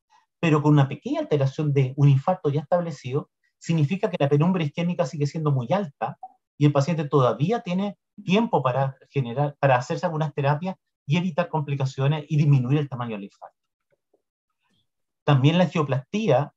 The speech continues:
no, la angiografía nos permite responder dos cosas importantes, no es hacerla por hacerla, sino que es para ir a hacer una angioplastía, por ejemplo, en el caso de un paciente con un vasospasmo de la cerebral media, o para ir a hacer una trombectomía mecánica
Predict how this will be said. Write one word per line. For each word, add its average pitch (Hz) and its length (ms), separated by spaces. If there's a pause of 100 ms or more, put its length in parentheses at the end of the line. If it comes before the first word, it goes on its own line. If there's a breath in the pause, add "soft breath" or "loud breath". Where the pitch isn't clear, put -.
no, 139 220
la 117 200
angiografía 170 640
nos 170 140
permite 165 380
responder 160 380
dos 147 100
cosas 147 240
importantes, 151 500
no 180 60
es 220 60
hacerla 180 280
por 151 100
hacerla, 135 360 (200)
sino 185 240
que 185 80
es 143 100
para 120 260
ir 208 100
a 220 60
hacer 170 180
una 151 140
angioplastía, 147 560
por 135 120
ejemplo, 143 400
en 143 60
el 117 120
caso 151 280
de 139 160
un 151 60
paciente 143 360
con 139 140
un 131 80
vasospasmo 127 720 (320)
de 123 80
la 117 100
cerebral 131 400
media, 131 440 (320)
o 190 120
para 254 140
ir 233 60
a 175 40
hacer 160 160
una 165 140
trombectomía 135 560
mecánica 104 600